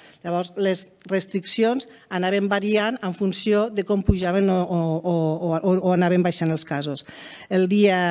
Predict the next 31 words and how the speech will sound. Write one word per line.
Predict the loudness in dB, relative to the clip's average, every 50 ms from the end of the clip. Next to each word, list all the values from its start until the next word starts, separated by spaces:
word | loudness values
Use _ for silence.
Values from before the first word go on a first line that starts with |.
| 0 0 -2 -2 -4 -6 -10 -20 -20 -8 -4
a | -2 0
l'agost, | 0 2 2 2 2 2 0 -2 -4
el | -2 0
dia | 0 2 2 2
onze | 2 0 0 0
d'agost, | 0 2 2 2 0 0 -4 -6 -4
comença | -2 0 0 0 0 0 0
a | 0
haver | 2 2 2 2 0
una | -2 -2 0 2 2 2 2 2 2 0
davallada | 0 0 0 0 0 0 2 2 0
de | 0 2
casos | 2 0 2 2 2 0 0 0 0
i | 0 0
ja | 2 2
comptabilitzem | 2 0 2 2 2 2 2 2 2 2 2 2 2 2
quatre-centes | 0 -2 -4 -4 -4 -2 -2 -2 -2 0
vint-i-nou | 0 0 0 0 -2 -2 -2 -4
persones, | -6 -6 -6 -8 -8 -8 -8 -10 -10
quan | -8 -6 -6 -6 -6 -8 -8 -12
el | -12 -8
quatre, | -6 -6 -6 -4 -4 -2 -2 -2 -2 -2 -2
el | -2 0
dia | 0 2 2 2
onze | 2 2 2 2
d'agost, | 2 2 2 2 0 -4 -8 -8
quatre-cents | -8 -8 -8 -6 -6 -4 -2 0
vint-i-nou, | 0 0 2 2 2 2 0 -2 -6 -14 -20 -20 -18 _
quan | -2 -2 0 2
el | 2 2 2
dia | 2 2 2 0